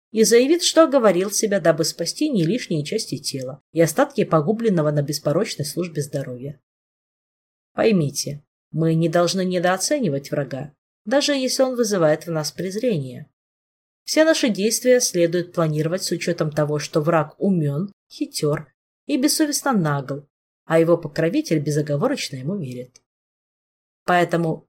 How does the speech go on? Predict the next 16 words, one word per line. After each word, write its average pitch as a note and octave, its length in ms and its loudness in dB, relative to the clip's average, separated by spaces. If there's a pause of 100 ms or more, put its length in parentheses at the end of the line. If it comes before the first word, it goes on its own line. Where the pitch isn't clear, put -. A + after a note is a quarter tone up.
просто F#3 420 -2
молчите C#3+ 640 -6
и - 180 -12
предоставьте D3+ 640 -6
все - 240 -6
мне. B2 300 -10 (840)
У E3 60 -2
меня E3 280 2
есть D#3 160 -4
некоторые D#3+ 480 -2
соображения, E3+ 920 -2
как - 240 0
спровоцировать D3 720 -4
советника D3 640 -4
на F3+ 100 -2
действие D#3+ 580 -6